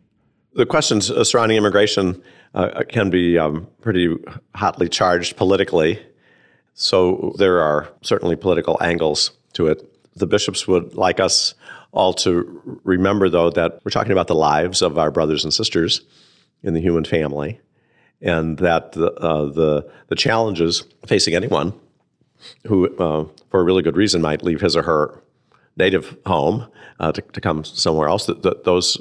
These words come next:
are, are, are significant human challenges. And the challenge of, of settling and becoming acclimated in a, in a new home, even under the best circumstances,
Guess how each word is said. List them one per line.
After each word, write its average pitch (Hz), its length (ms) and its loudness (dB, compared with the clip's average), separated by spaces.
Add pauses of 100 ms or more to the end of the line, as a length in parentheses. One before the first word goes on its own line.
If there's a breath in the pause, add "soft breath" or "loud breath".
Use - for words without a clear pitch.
are, - 180 -4
are, - 240 -6
are 80 320 -2 (220 soft breath)
significant 98 500 -2
human 78 380 -4 (140)
challenges. 69 600 -4 (720 soft breath)
And 85 220 0
the 82 80 2
challenge 80 420 0
of, 78 280 -2
of 85 120 -6
settling 92 460 0
and 78 140 -2
becoming 76 500 -4 (300 loud breath)
acclimated 87 560 0
in 82 100 0
a, 80 120 2 (120)
in 76 140 -2
a 73 40 0
new 90 140 2
home, 95 380 -2 (380 loud breath)
even 98 220 0
under 82 140 0
the 78 80 2
best 90 180 0
circumstances, - 760 -4